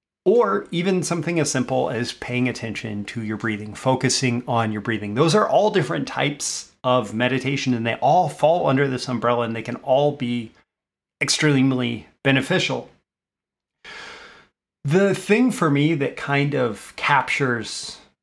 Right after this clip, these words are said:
all of meditation, and this is based on, you know, obviously I've been doing it for a while, and I studied meditation <laughs>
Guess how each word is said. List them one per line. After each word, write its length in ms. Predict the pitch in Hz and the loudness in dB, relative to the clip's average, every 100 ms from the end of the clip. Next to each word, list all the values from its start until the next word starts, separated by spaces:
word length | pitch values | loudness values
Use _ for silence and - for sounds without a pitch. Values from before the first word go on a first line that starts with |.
| _ _ | _ _
all 280 | 131 139 143 | 2 4 2
of 100 | 120 | 2
meditation, 720 | 123 117 113 120 110 - 120 | 0 0 -4 -8 -8 -8 -6
and 140 | 113 117 | -4 -4
this 160 | - | -2
is 140 | 123 92 | -4 -4
based 360 | 117 110 - | -6 -6 -4
on, 300 | 117 110 120 - _ - | -4 -4 -8 -12 _ -8
you 80 | 110 | -2
know, 100 | 110 | 0
obviously 380 | 113 117 - | 0 0 -4
I've 80 | 123 | -6
been 140 | 110 110 | -4 -4
doing 180 | 113 | -4
it 100 | 117 | -4
for 120 | - 135 | -2 0
a 80 | |
while, 520 | 117 113 113 107 110 - | 2 2 2 0 -2 -2
and 120 | 123 | 0
I 120 | 151 | 0
studied 500 | 120 - 151 156 135 | 0 0 2 2 2
meditation 840 | 110 110 107 127 110 - 117 110 104 _ | 0 -6 -6 -8 -8 -6 -6 -6 -10 _
<laughs> 0 | _ | _